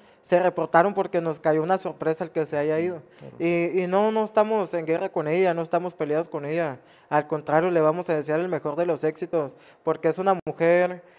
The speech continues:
Speaker 1: que es muy reconocida en el sur del estado. Eh, tiene un ímpetu, este, bastante, vamos a decir, de, de grueso calibre. Es una señora muy aguerrida.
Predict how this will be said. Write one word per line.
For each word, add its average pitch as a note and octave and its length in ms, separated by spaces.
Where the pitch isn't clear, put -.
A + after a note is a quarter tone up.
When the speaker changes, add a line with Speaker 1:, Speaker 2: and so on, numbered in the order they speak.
Speaker 1:
que E3+ 400
es D#3+ 100
muy F#3+ 140
reconocida E3+ 520
en F3 100
el D3+ 60
sur D#3 120
del E3 160
estado. D#3+ 460
Eh, D3+ 460
tiene D#3+ 180
un F3+ 140
ímpetu, E3+ 580
este, D3 260
bastante, C#3+ 920
vamos D#3+ 200
a E3+ 60
decir, D3+ 200
de, E3+ 220
de D3+ 100
grueso D3+ 320
calibre. E3+ 640
Es D#3 120
una F3+ 160
señora D#3 300
muy E3+ 180
aguerrida. E3 580